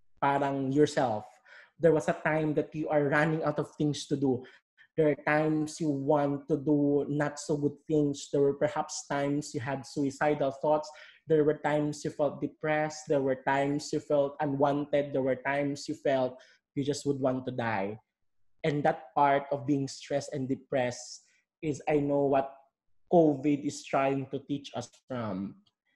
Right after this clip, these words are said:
There are other things we can do. You, you have to learn how to nurture your mental health. You talk to people. You talk to your families at home. You see, we have been struggling, but one thing is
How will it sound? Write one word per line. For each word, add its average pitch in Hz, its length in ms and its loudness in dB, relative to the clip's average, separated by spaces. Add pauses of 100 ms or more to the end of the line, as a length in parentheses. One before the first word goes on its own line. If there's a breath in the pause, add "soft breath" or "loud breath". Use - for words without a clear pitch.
(160)
There 170 240 2
are 185 160 4
other 196 160 2
things 170 400 -4
we 170 80 -6
can 139 240 -2
do. 139 240 2
You, 151 160 2
you 180 160 2
have 202 240 2
to 196 80 4
learn 180 240 4
how 170 160 0
to 175 80 -4
nurture 165 480 -2
your 147 320 2
mental 151 400 0
health. 135 400 -6 (560 loud breath)
You 175 160 4
talk 214 240 4
to 190 80 -2
people. 131 640 0 (640)
You 151 400 0
talk 170 280 4
to 175 60 0
your 160 220 0
families 151 480 2
at - 160 -8
home. 131 640 2 (240)
You 151 80 -2
see, 196 320 0 (320 loud breath)
we 170 160 4
have 165 160 4
been 160 240 0
struggling, 147 720 4
but 143 240 0
one 156 240 2
thing 151 160 0
is 147 160 -6